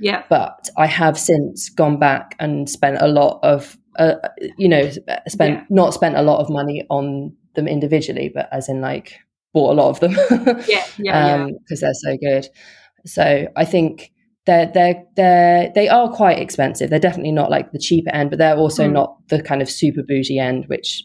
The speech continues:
Speaker 2: you know, are behind glass and, you know,
Speaker 1: Well,
Speaker 2: you have
Speaker 1: I
Speaker 2: to
Speaker 1: guess too, the other
Speaker 2: save up.
Speaker 1: thing is, is, like, it sounds like it's a good quality item, so you're probably paying what it's actually worth as such.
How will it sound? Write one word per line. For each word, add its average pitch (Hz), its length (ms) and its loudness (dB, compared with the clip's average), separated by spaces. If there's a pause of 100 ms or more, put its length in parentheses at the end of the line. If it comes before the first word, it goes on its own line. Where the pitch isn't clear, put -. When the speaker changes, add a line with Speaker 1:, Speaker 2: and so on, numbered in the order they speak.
(160)
Speaker 2:
you 160 100 -2
know, 127 160 2
are 131 40 -4
behind 135 400 -4
glass 123 440 0
and, 135 300 -8
you - 100 -10
know, - 180 -10 (220)
Speaker 1:
Well, 262 440 0
Speaker 2:
you 151 80 -16
have 254 80 0
Speaker 1:
I - 40 -4
Speaker 2:
to 247 40 -8
Speaker 1:
guess 320 200 2
too, 294 200 -2
the 247 140 2
other 226 120 2
Speaker 2:
save 220 100 -2
up. 226 60 0
Speaker 1:
thing 214 100 0
is, 202 180 -4
is, 202 180 -6
like, 196 260 -4 (440)
it 247 320 -8
sounds 269 380 0
like 254 160 2
it's 240 140 -2
a 220 80 0
good 208 260 -2
quality 202 420 2
item, 254 640 0
so - 160 -2
you're 220 240 0
probably 214 520 -2
paying 196 720 -2
what 196 140 2
it's 208 160 -4
actually 185 500 -4 (300)
worth 185 760 0
as 202 180 2
such. - 560 -4